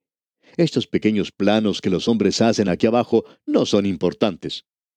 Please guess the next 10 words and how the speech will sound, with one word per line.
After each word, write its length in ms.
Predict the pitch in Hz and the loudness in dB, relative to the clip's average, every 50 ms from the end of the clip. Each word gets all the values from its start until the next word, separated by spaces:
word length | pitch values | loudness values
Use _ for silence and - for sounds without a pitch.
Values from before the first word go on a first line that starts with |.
| _ _ _ - | _ _ _ 0
Pensamos 500 | 208 196 151 - 120 143 160 151 - - | 0 0 2 2 0 2 2 0 0 0
que 120 | - 90 | 0 0
sí 180 | - - 143 135 | 2 2 0 0
lo 100 | 110 85 | 0 -2
son 300 | - - 135 156 147 113 | 0 0 2 2 2 0
en 100 | 87 - | -2 0
cierta 300 | - 117 107 - - 101 | 0 -2 0 0 -2 -2
manera. 400 | 104 113 151 135 90 73 - _ _ _ _ _ - - - - | 0 2 2 0 0 -2 -6 _ _ _ _ _ -20 -20 -8 -2
Los 180 | - 160 147 - | -2 0 2 2
hombres 400 | 202 190 175 170 143 - - | 2 2 2 2 0 0 -6